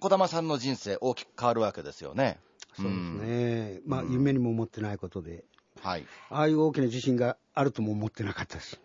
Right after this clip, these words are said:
Speaker 1: うん。
Speaker 2: で、そこでまあ、僕の友達が亡くなって、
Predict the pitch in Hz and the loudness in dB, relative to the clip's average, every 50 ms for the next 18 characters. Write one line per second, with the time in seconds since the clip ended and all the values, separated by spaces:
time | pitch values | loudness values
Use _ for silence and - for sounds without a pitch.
0 | _ _ _ _ _ _ _ - 101 101 101 101 98 95 92 92 92 90 90 135 | _ _ _ _ _ _ _ -6 -4 -2 0 0 0 -2 -2 -2 -2 -2 -2 0
1 | 131 127 147 135 151 143 135 131 127 117 110 127 120 131 131 117 - 135 127 131 | 0 0 2 2 4 4 4 4 2 2 0 -2 0 0 -2 -2 -2 0 0 0
2 | 127 131 127 - - 131 127 123 120 117 - _ _ _ _ _ _ _ _ _ | 2 0 -2 -2 -2 -2 0 0 0 -2 -4 _ _ _ _ _ _ _ _ _
3 | _ _ _ _ _ _ _ _ _ _ _ _ _ _ - 117 123 113 - 123 | _ _ _ _ _ _ _ _ _ _ _ _ _ _ -6 -4 -4 -2 0 0
4 | 113 113 104 - _ _ - 98 87 - | 0 0 -2 -4 _ _ -12 -12 -12 -12